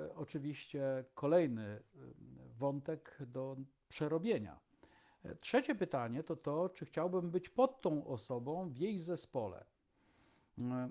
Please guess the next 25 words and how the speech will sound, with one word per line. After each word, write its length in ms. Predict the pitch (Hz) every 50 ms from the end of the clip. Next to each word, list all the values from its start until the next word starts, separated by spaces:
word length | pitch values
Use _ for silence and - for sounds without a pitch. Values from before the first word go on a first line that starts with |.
| - -
jeżeli 580 | 135 127 131 113 143 180 208 196 156 135 - - -
mamy 340 | - 123 139 147 165 175 170
wątpliwość, 760 | 160 175 147 - - 131 123 113 107 113 123 127 - - -
no 80 | - -
to 300 | - 156 160 165 165 160 147 -
kolejny 420 | - 147 147 180 208 214 165 135 135
obszar 420 | 147 151 - - 160 151 147 131
do 140 | 127 139 139
przepracowania. 920 | - - 170 160 - 156 139 - 165 151 143 143 127 110 98 87 - 90 90
No 80 | 120 139
i 80 | 160
ostatnie, 520 | 170 160 - 226 226 226 - 190 175 165 - _ -
czy 320 | - - 160 156 151 147 - - _ _
chcielibyśmy 600 | - - - 247 254 233 190 202 175 - 185 175
mieć 280 | 180 185 170 - -
taką 420 | - - 262 262 - 220 202 190 170
osobę 460 | 143 - - 190 180 165 175 165 160 - - - -
u 100 | 160 147
siebie 300 | - - 175 165 160 151
w 80 | 139
organizacji? 760 | 147 147 139 143 143 135 123 139 139 131 131 - - - - - _ - - -
Albo 220 | - 123 123 131 120
szerzej 520 | - - 196 226 214 185 185 170 156 147
można 340 | 147 147 143 143 156 156 147
spojrzeć, 640 | - - - 170 165 160 139 151 143 131 - -